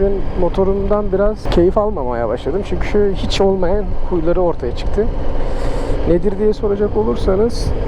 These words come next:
ısım, yani normal ısısının üzerinde bir ısı yaymaya başladı motosiklet bana şu an. Özellikle sağ taraftan daha erken fan açıyor. Ve uzun süre fan açık kalıyor.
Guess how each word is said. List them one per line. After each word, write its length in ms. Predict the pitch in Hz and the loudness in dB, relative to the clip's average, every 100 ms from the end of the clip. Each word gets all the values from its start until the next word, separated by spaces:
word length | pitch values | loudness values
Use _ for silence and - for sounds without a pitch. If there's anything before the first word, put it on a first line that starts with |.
| - - - - - - - - - - - - | 0 0 0 2 0 0 0 0 -2 -2 0 0
ısım, 220 | - 302 - - - 160 | 2 2 0 -2 -2 0
yani 180 | 147 151 | 2 2
normal 360 | 165 180 190 | 2 0 -2
ısısının 460 | 170 - - 190 190 | -2 -6 -2 -2 0
üzerinde 520 | 160 160 156 160 139 | 0 0 0 0 2
bir 140 | 151 | 0
ısı 220 | 139 - 156 | 0 0 2
yaymaya 400 | 139 120 110 110 | 2 0 0 0
başladı 320 | - - - | 0 0 0
motosiklet 520 | 113 - - - 104 - | 0 -2 -2 0 0 0
bana 120 | 104 104 | 0 0
şu 220 | - 117 | 0 0
an. 60 | - 113 | 0 0
Özellikle 400 | 131 131 127 127 | 2 0 2 0
sağ 260 | 135 131 | 0 0
taraftan 520 | 127 113 113 - 113 117 - | 0 -2 -2 0 0 -2 0
daha 240 | 160 160 | 0 0
erken 280 | 156 147 135 | -2 -4 -4
fan 200 | - 120 | -4 -4
açıyor. 440 | 113 - - 123 113 - - - - - - - - - - - - - - - 135 | -4 -2 0 0 0 0 0 0 0 0 0 0 0 0 -2 -2 0 2 2 2 2
Ve 160 | 143 127 165 | 0 0 -4
uzun 200 | 151 170 | 0 0
süre 240 | - 147 | 0 0
fan 200 | 143 139 | 0 0
açık 320 | 135 127 131 - | -2 -2 -2 0
kalıyor. 420 | 120 113 113 | 0 2 2